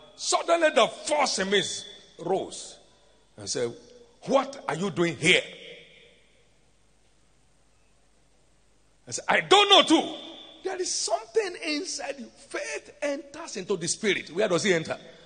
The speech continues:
Yeah, yeah, yeah, yeah, yeah. It's not this head knowledge that people are carrying about, like motivational things and all that stuff. Talking about a spiritual force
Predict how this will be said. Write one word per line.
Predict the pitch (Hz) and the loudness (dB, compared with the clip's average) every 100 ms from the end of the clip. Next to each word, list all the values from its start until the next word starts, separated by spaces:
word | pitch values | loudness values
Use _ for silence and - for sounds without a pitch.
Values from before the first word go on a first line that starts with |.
| - - - - - - - - | -20 -20 -20 -20 -20 -20 -20 -12
Yeah, | 87 | -12
yeah, | 78 | -10
yeah, | - 69 - | -14 -18 -20
yeah, | - | -20
yeah. | 254 - _ _ _ _ _ _ _ _ - | -20 -20 _ _ _ _ _ _ _ _ -10
It's | 208 - | -8 -4
not | - 311 | -2 0
this | 190 | 0
head | 175 175 | 0 0
knowledge | 185 160 135 | 0 0 0
that | 147 | -2
people | 160 | -4
are | 123 | -4
carrying | 139 135 | -6 -6
about, | 113 127 120 | -4 -4 -4
like | 104 | -6
motivational | 117 - 123 123 117 113 - | -10 -8 -8 -6 -6 -6 -8
things | - 107 101 | -10 -8 -8
and | 107 87 - _ - | -12 -16 -20 _ -16
all | 117 | -14
that | 101 98 | -12 -14
stuff. | - 120 120 _ _ _ _ _ _ _ _ _ _ _ _ - | -14 -16 -16 _ _ _ _ _ _ _ _ _ _ _ _ -10
Talking | 220 175 | -6 -2
about | 135 - | -2 -4
a | - | -10
spiritual | - 127 135 | -10 -6 -6
force | - 110 - - | -4 -8 -10 -20